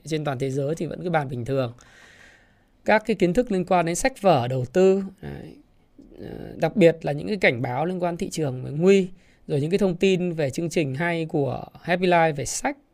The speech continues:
về các thông tin khác, họp mặt đầu năm, hay là cái quyền lợi hội viên của năm hai nghìn không trăm hai mươi bốn đối với lại YouTube, à, năm hai không, à, xin lỗi, hai không hai ba với YouTube thì chắc chắn là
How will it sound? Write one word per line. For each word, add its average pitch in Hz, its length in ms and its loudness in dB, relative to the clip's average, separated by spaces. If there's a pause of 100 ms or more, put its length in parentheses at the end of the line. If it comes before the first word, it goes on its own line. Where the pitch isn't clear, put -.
về - 300 -6
các - 100 -12
thông 185 180 -2
tin 165 160 -2
khác, 262 260 2 (400)
họp 147 220 -4
mặt 156 240 -2 (220)
đầu 139 200 -2
năm, 196 300 2 (360)
hay 180 140 -4
là 151 60 2
cái 180 180 -4
quyền 165 140 2
lợi 147 220 -2
hội 151 160 -4
viên 165 300 0
của 151 140 -8
năm 147 200 -6
hai 160 120 -6
nghìn 147 140 -6
không 151 180 -8
trăm 156 200 -2
hai 156 160 -8
mươi 156 100 -2
bốn 156 340 2
đối 156 140 2
với 180 80 -4
lại - 180 -6
YouTube, 240 340 -2 (140)
à, - 220 -14
năm 151 180 -10
hai 156 120 -2
không, 170 180 -4
à, 151 140 -8
xin 165 160 -4
lỗi, 170 120 -2
hai 180 120 -2
không 170 140 -6
hai 165 80 -2
ba 160 260 0
với 151 120 -6
YouTube 170 320 -4
thì 151 60 -14
chắc 180 160 -10
chắn 147 180 -4
là 160 80 -8